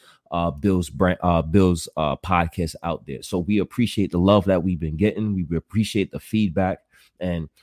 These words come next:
we'll be back next week, same time, nine P M, to do the same thing all over again, giving the Bills content that, uh,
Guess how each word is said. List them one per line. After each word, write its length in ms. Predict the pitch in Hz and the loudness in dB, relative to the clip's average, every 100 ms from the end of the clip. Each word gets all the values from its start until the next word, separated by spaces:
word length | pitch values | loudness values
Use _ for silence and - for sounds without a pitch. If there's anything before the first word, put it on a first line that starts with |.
| _ | _
we'll 180 | 98 113 | 0 2
be 140 | 127 135 | 2 4
back 280 | 117 120 | 4 4
next 360 | 98 110 - - | 4 2 2 0
week, 240 | 104 101 | 0 0
same 340 | - - 104 107 | -4 0 2 2
time, 340 | - 95 92 | 0 2 2
nine 200 | 92 101 | 2 0
P 200 | - 95 | -2 -4
M, 120 | 92 | -4
to 100 | 87 | -4
do 160 | 85 95 | -2 0
the 80 | 90 | 0
same 320 | - 92 90 | 0 0 0
thing 240 | 82 90 87 | 0 -2 -2
all 220 | - 90 92 | 0 0 2
over 280 | 82 85 | 0 -2
again, 420 | 85 80 85 85 85 | -4 -2 -4 -6 -2
giving 320 | 98 95 98 | 0 0 -2
the 80 | 82 | -2
Bills 320 | 71 95 92 | 0 0 0
content 640 | - 95 92 - 87 76 | -4 -4 -4 -4 -6 -4
that, 240 | 85 80 - _ - _ - | -2 -4 -8 _ -20 _ -8
uh, 280 | 82 69 | -4 -4